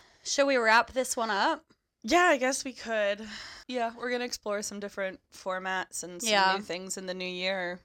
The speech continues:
Speaker 2: And,
Speaker 1: Yeah,
Speaker 2: uh,
Speaker 1: look forward to it.
Speaker 2: we'll see what happens, but appreciate your patience as we worked with our schedules
Speaker 1: Yeah.
Speaker 2: around the <laughs> holiday season.
Speaker 1: And really, Hannah and I just being lazy and being like, "I really don't wanna record today. This episode's gonna go out late."
Speaker 2: No, we have
Speaker 1: <laughs>
Speaker 2: stuff going on.
Speaker 1: Yeah, we,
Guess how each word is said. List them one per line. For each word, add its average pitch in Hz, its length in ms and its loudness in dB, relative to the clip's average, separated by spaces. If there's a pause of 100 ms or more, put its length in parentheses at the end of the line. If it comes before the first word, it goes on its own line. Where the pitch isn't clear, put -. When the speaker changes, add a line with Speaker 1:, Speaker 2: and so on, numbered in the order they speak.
Speaker 2:
And, 180 160 -2
Speaker 1:
Yeah, 269 280 2
Speaker 2:
uh, 220 60 0
Speaker 1:
look 220 140 -2
forward 240 320 0
to 208 100 -4
it. 180 340 0 (280)
Speaker 2:
we'll 214 120 -4
see 247 220 -4
what 262 180 2
happens, 196 600 0
but 180 340 0
appreciate 202 440 -6
your 190 100 -6
patience 185 480 -6
as 170 160 -6
we 170 120 -8
worked 165 300 -8
with - 140 -10
our 165 300 -6
schedules 160 960 -6 (180)
Speaker 1:
Yeah. - 160 -4 (240)
Speaker 2:
around 196 280 2
the 240 100 6
<laughs> 277 400 6
holiday 294 140 2
season. 285 640 -2
Speaker 1:
And 330 200 4
really, 240 300 4
Hannah 226 240 0
and 226 100 0
I 226 120 2
just 262 240 -4
being 277 200 0
lazy 208 360 0
and 226 160 -2
being 220 180 0
like, 214 160 0
"I 214 100 2
really 196 300 -2
don't 190 160 -2
wanna 196 160 -4
record - 320 -6
today. 208 220 -6
This - 200 -6
episode's - 440 -10
gonna 285 160 -10
go - 140 -4
out - 180 -2
late." 381 240 -2
Speaker 2:
No, 370 280 0
we 381 100 -8
have 427 240 -10
Speaker 1:
<laughs> - 40 -2
Speaker 2:
stuff - 400 -4
going 147 300 -6
on. 139 320 -8
Speaker 1:
Yeah, - 340 0
we, 302 240 0